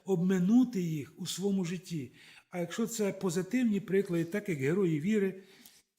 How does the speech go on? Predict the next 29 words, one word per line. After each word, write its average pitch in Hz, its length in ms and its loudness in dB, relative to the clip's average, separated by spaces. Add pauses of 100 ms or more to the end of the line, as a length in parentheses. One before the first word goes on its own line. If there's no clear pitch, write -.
(220)
про 180 100 -2
яких 180 520 0
апостол 180 480 0
П-, 170 400 -2
Павло 185 320 2
пише, 190 460 4 (440)
щоб 170 200 -4
ми 190 100 4
наслідували, 175 880 2 (600)
е, 147 280 -2
їхню 170 420 0
віру 190 420 0 (1040)
і 156 380 -2 (240)
жили, 185 360 2
поступали 180 640 -4
так, 165 240 -6
як 170 160 -4
вони, 170 280 -2
то 170 200 -4
з 123 200 -8
добрих, 180 560 -2
приклад, 170 320 -6
з 120 60 -6
героїв 196 360 0
віри 170 200 0
ми 151 140 -4
маємо 190 320 -4
брати 180 260 -4
приклад 156 420 -8